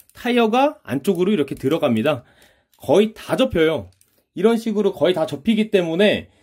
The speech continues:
진짜 무릎 가동성은 뒤로는 월등히 좋습니다. 제가 이거 설마 진짜 이게 타이어가 들어가는 구조일 거라고는 생각을 못 했는데 이렇게 뒤로 한번 여기가 길어지면서 타이어 안으로 들어가면서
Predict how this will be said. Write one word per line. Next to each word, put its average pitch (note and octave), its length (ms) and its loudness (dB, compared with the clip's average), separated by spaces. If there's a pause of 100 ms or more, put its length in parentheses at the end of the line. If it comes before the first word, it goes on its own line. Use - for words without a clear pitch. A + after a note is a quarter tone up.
(160)
진짜 A3 320 2
무릎 A3+ 360 2
가동성은 A3 880 2
뒤로는 A#3 640 2 (140)
월등히 A3+ 500 2
좋습니다. A#2+ 600 -4
제가 E3 260 0
이거 D#3+ 180 0
설마 D4 340 2
진짜 E3 260 -4
이게 C#3 160 -4
타이어가 D4 500 0
들어가는 C4 480 0
구조일 E3 840 0
거라고는 B2 480 -4
생각을 D#3 320 -6
못 G#2 180 -4
했는데 A2+ 520 -2 (680)
이렇게 A#2+ 200 -4
뒤로 F#3+ 340 2
한번 A#3 440 0 (260)
여기가 F#3+ 600 0
길어지면서 F#3+ 1080 -2 (140)
타이어 F3+ 260 -4
안으로 B2+ 320 -4
들어가면서 D3+ 840 0